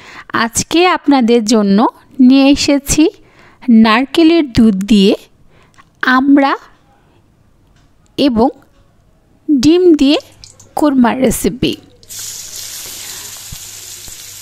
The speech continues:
তো চলুন দেখে নেই। রান্নাটা কিন্তু একদম গ্রামীণ স্টাইলে করা হয়েছে। এই রান্নাটা হচ্ছে যশোর, খুলনা,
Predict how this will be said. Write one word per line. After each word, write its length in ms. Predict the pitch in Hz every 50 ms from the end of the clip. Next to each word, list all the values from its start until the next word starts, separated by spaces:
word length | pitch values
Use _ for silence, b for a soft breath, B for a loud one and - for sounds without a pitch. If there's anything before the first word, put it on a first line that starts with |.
| - - - - - - - - - - - - - - - -
তো 60 | - 285 262 -
চলুন 280 | 320 320 302 277 311 494 - - - - - - - 247
দেখে 240 | 247 254 247 - 294 262 269
নেই। 120 | 311 - - - - - - - - - - - - - - - - - - - - - - - - 494 494 - - - - - - - - - - - - - - - B B B B B B B B B B B - 269 240
রান্নাটা 400 | 247 247 269 269 302 320 320 381 359 -
কিন্তু 220 | 381 381 370 - 392 370 311
একদম 280 | 262 240 240 294 330 339 302 240
গ্রামীণ 340 | 226 262 247 240 240 262 285 294 -
স্টাইলে 460 | - - - 262 240 233 226 226 220 214 -
করা 180 | 220 196 196 208 196
হয়েছে। 420 | 208 208 202 196 185 - - - 285 403 B B B B B B B B B B B B - - 254
এই 60 | 269 285 277
রান্নাটা 520 | 269 269 269 269 285 285 269 - 302 302 302 302 302 311 311 285
হচ্ছে 440 | 285 269 247 - - - - - 294 285 349 453 B B B - - - - 254 226 214
যশোর, 600 | 254 247 254 247 - - - 269 262 262 262 254 254 269 - - -
খুলনা, 440 | - 269 262 254 254 247 247 254